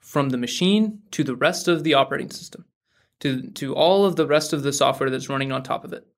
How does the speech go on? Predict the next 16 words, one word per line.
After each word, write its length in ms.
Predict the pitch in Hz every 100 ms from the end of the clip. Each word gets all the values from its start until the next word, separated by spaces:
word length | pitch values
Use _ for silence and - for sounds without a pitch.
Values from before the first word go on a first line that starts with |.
| _ _
The 100 | 143
Linux 280 | 143 180 180
kernel 220 | 185 165
acts 220 | 143 147
as 120 | 131 120
a 40 |
go-between 580 | 135 175 165 160 131 127
between 480 | 127 131 120 120 120 - -
software 400 | 170 175 175 156
that 160 | 147
people 220 | 165 156 123
write 260 | 120 120 - _ _ _ -
and 260 | 139 139
the 340 | 131 139 131 131
hardware. 340 | 127 - - - - _ _ -
And 600 | 160 160 156 151 151 151